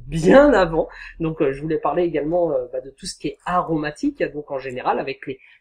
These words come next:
les plantations de persil, basilic, sauge, thym, ciboulette, laurier,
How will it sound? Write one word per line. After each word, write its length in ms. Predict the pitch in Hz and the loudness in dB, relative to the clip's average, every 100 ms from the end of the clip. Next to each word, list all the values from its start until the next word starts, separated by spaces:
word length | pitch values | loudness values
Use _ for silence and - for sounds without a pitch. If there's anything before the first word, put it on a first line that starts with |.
| - | -10
les 100 | 135 | -8
plantations 440 | 143 - 123 135 | -8 -8 -12 -14
de 80 | 117 | -12
persil, 640 | - 175 - - - 208 196 | -6 -6 -6 -10 -8 -10 -6
basilic, 640 | 147 135 147 175 202 - | -6 -6 -10 -10 -12 -12
sauge, 580 | - - 170 185 - - | -12 -4 -2 -2 -6 -14
thym, 240 | 151 175 | -10 -8
ciboulette, 680 | 180 - 180 151 156 160 165 - | -8 -10 -10 -6 -2 -2 -2 -4
laurier, 640 | 156 147 143 156 170 180 | -4 -4 -2 2 2 0